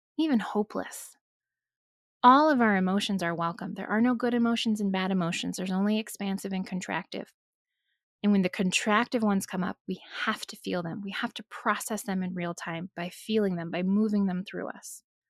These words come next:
So if I see a number I don't like, I get feedback that I don't like, I feel how I feel.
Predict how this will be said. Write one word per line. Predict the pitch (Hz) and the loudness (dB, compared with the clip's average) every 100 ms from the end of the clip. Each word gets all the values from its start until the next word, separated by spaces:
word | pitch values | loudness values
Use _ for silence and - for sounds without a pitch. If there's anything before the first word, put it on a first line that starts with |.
| _ _ _ _ _ - | _ _ _ _ _ -8
So | - 220 | 0 2
if | 214 | 4
I | 220 | 2
see | 220 254 | 2 4
a | 233 | 4
number | 208 208 202 | 4 6 6
I | 196 | 6
don't | 196 185 | 4 4
like, | 185 190 - | 2 0 -2
I | 185 | -4
get | 175 - | -4 -8
feedback | - 208 190 185 | -4 -2 0 -2
that | 190 180 | -2 0
I | 175 | 0
don't | 175 | -2
like, | 180 180 - | -2 -4 -6
I | 185 | -14
feel | - 180 | -6 -4
how | 170 170 | -4 -8
I | 175 | -10
feel. | - - 196 | -10 -10 -10